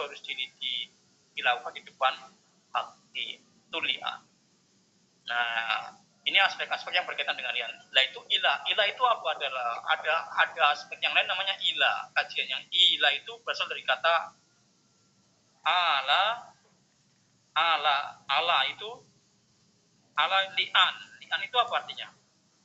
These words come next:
Li'an sudah tahu ya, sekarang ila. Ila itu artinya apa? Ila, yakli, la'an wa ila'an. Itu,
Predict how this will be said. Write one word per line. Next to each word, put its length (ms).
Li'an 260
sudah 160
tahu 240
ya, 80
sekarang 320
ila. 320
Ila 160
itu 160
artinya 400
apa? 320
Ila, 440
yakli, 680
la'an 640
wa 160
ila'an. 800
Itu, 180